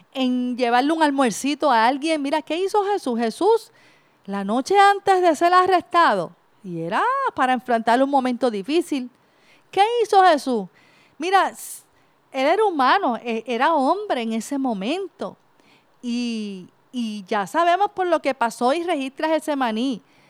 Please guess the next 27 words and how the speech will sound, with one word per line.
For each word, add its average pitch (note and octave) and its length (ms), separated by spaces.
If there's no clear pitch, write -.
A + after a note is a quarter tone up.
que A#3+ 200
mira, B3+ 560
lloró A3 420
hasta C#4 240
lágrimas E4 480
de C#4+ 140
sangre, D#4 320
o D4+ 40
sea, C4 140
que G#3+ 140
él A3 80
sentía D4+ 640
como A#3+ 480
hombre C4 300
la G3 120
carga A#3+ 520
de F#3 120
todo F#3 280
lo D4+ 100
que B3+ 140
venía G#3+ 380
sobre G#3 800
él. B3+ 200
Y G#3+ 240
él F#3 220
estaba F4 400
sintiendo D4+ 880